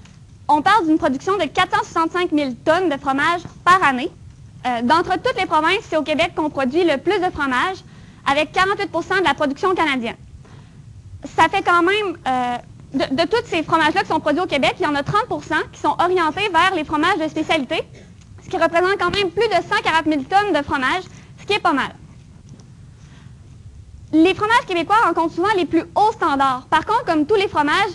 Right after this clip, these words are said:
ils connaissent ce problème qui est la variation d'une production à une autre.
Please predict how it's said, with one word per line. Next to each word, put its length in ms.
ils 80
connaissent 400
ce 40
problème 500
qui 120
est 180
la 140
variation 720
d'une 220
production 540
à 100
une 120
autre. 180